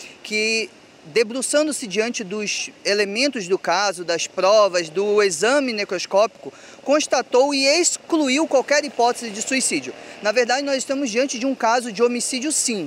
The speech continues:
Além da grande quantidade de substância no organismo encontrada,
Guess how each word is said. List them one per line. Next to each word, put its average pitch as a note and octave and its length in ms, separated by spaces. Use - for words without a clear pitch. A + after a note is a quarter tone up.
Além A#3+ 560
da F#3 360
grande D4 380
quantidade F3+ 760
de D#3+ 100
substância A#3+ 880
no A#3+ 160
organismo B3 960
encontrada, A3 680